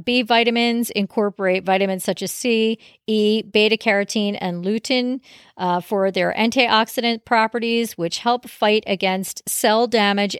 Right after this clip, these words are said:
and that promotes immunity health. All right, so they're my tips, and I, I just want you to know I did include a link in the blog post,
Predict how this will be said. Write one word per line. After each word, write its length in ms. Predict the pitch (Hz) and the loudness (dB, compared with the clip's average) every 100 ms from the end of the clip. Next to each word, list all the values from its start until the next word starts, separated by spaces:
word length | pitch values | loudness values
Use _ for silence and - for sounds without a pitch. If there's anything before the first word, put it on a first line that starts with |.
| 202 | -2
and 340 | 185 185 185 - | 0 -2 -4 -8
that 380 | 180 185 190 | 2 2 2
promotes 640 | - 214 190 175 190 - - - _ - | -2 -2 0 0 -2 -6 -8 -10 _ -2
immunity 600 | 214 220 254 277 214 175 | 2 4 2 2 0 0
health. 520 | 175 160 - - - _ _ _ _ _ _ _ _ _ _ _ _ _ _ _ _ _ _ _ _ _ _ _ _ _ _ - | 2 0 -2 -14 -20 _ _ _ _ _ _ _ _ _ _ _ _ _ _ _ _ _ _ _ _ _ _ _ _ _ _ -10
All 80 | 262 | -6
right, 200 | - - | -6 -6
so 120 | 247 | -2
they're 160 | 311 | -2
my 120 | 381 392 | 0 -2
tips, 540 | - 226 220 - - - | 0 0 0 -2 -6 0
and 340 | 208 202 202 - | 2 4 2 2
I, 140 | 226 - | 0 2
I 100 | 247 | 0
just 260 | 247 339 - | 2 -2 -2
want 220 | 330 339 | -4 -2
you 60 | |
to 80 | 320 | -2
know 220 | 240 202 | 2 2
I 120 | 196 185 | 2 0
did 180 | 254 | 0
include 360 | 277 320 - 294 | 0 -4 -4 -4
a 60 | 285 | -2
link 280 | 214 202 | 0 -2
in 200 | 196 220 | -2 0
the 60 | 240 | 0
blog 360 | 214 185 190 - | 0 2 0 0
post, 580 | 220 196 196 - - | 0 2 0 -6 -10